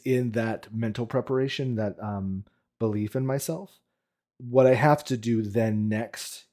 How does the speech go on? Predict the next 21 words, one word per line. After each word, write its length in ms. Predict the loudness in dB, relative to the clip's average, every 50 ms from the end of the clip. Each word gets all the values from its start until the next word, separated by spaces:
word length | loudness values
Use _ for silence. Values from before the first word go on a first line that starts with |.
| _ _
is, 680 | -6 -4 -2 -2 -2 -2 -4 -6 -10 -12 -16 -16 -18 -20 _ _ _ _ _ _ _ _ _ _ _ _
um, 460 | -8 -6 -6 -4 -4 -4 -6 -8 -8 -12 _ _ _ _
find 540 | -8 0 2 4 4 4 4 4 2 2 2
ways 500 | 2 2 2 2 2 0 -2 -4 -8 -10
to 640 | -10 -8 -6 -4 -4 -4 -4 -4 -6 -8 -8 -10 -12 _ _ -10
recover 600 | -10 -10 -8 -8 -4 -4 -4 -2 -2 -4 -6 -6
from 640 | -8 -8 -8 -6 -6 -4 -4 -4 -6 -6 -8 -10 _ _ _ _ _ _ _ _ _ _ _ _ _ -18 -10 -6
the 500 | -4 -4 -2 -2 -4 -4 -6 -8 -10 -14 _ _ _ -6
mid-game 840 | -4 -2 0 0 0 0 -2 -4 -6 -4 -4 -6 -8 -12 -14 -18 _ _ _ _ _ -12
confidence, 840 | -8 -6 -6 -6 -6 -6 -8 -8 -8 -10 -12 -14 -14 -16 -18 -20 _ -16
uh, 300 | -12 -12 -10 -10 -10 -12 -14 -16 -20 _ _ -20
uh, 200 | -18 -18 -18 -18 -18 -14
pressures 600 | -10 -10 -10 -10 -12 -14 -18 -20 -20 -20 -20 -20 _ _ _ _ _ _ _ _
and 420 | -6 -4 -2 -2 -2 -2 -4 -4
performance 420 | -6 -8 -6 -6 -4 -4 -6 -6 -8
pressures. 500 | -8 -10 -10 -10 -12 -16 -18 -18 -20 -20 _ _ _
And 180 | -8 -6 -4 -4
I 60 | -4
think 400 | -2 -2 -2 -2 -2 -4 -6 -4
that 360 | -2 -2 -2 -2 -4 -6 -10 -14 _
is 600 | -8 -6 -4 -4 -4 -6 -8 -10 -14 -16 -18 -20